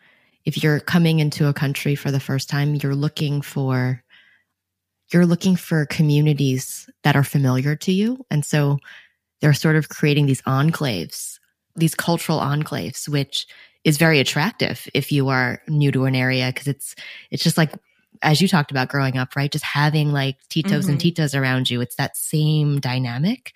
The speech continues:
Speaker 1: And so it
Speaker 2: Mm-hmm.
Speaker 1: feels safe. And it's like, okay, well, maybe there is better opportunity in a different city, or maybe I could find a different kind of job, but my neighbors are here and my cousin is down the block. And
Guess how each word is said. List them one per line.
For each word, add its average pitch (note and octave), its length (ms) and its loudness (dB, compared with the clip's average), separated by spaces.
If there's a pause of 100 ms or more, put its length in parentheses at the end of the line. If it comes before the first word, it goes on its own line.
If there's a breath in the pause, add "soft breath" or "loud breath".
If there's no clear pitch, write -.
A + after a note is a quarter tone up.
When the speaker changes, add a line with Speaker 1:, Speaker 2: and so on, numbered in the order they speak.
(280 loud breath)
Speaker 1:
And E3+ 140 2
so D#3 100 2
it - 60 2
Speaker 2:
Mm-hmm. D#3 80 -6
Speaker 1:
feels D3 260 0
safe. - 580 -4
And C#3+ 140 0
it's - 140 -6
like, D#3+ 120 -2
okay, E3 240 0
well, C#3+ 340 0 (540 loud breath)
maybe E3 240 6
there E3 160 6
is D#3 140 4
better C3 240 2
opportunity B2+ 520 -2
in B2 60 0
a A#2+ 80 0
different A2+ 320 -4
city, - 540 -8
or C#3 160 0
maybe C3 280 0
I C3 100 -2
could C3 540 -2 (460)
find C#3 200 2
a B2+ 40 2
different B2+ 220 -4
kind C3 140 -2
of B2 60 -4
job, D#3+ 280 -2
but C#3 240 -2 (640 loud breath)
my C3 120 0
neighbors C3+ 380 0
are C#3+ 100 2
here C#3 360 0
and B2+ 120 0
my A#2 340 -6 (100)
cousin B2+ 340 0
is B2+ 260 -2
down B2+ 220 0
the B2+ 80 0
block. B2 460 -2
And A#2 220 -6